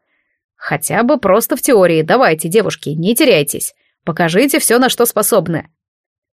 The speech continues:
Лавиния уронила ткань, ругнулась и хотела быстро поднять,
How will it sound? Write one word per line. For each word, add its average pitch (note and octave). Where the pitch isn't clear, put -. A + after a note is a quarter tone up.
Лавиния A3+
уронила F#3
ткань, B3+
ругнулась G3
и -
хотела G3+
быстро G3
поднять, G#3+